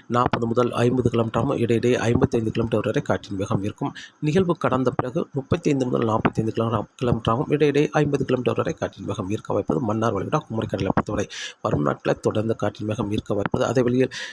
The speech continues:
ஜனவரி இருபத்தி ஒன்பது, முப்பது, முப்பத்தி ஒன்று, பிப்ரவரி ஒன்று என்று அடுத்தடுத்த நாட்கள் தொடர்ந்து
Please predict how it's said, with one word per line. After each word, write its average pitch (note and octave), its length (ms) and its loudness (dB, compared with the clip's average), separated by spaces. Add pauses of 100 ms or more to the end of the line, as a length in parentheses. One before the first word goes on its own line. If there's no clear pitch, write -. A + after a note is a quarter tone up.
(120)
ஜனவரி B2 560 2
இருபத்தி A#2 760 0 (600)
ஒன்பது, A#2 540 4
முப்பது, A2+ 720 2 (800)
முப்பத்தி B2+ 500 0
ஒன்று, A#2 360 6 (100)
பிப்ரவரி A2+ 420 2
ஒன்று A2+ 480 4
என்று A2 280 2
அடுத்தடுத்த G#2 360 -4
நாட்கள் G#2 420 2
தொடர்ந்து A2+ 760 4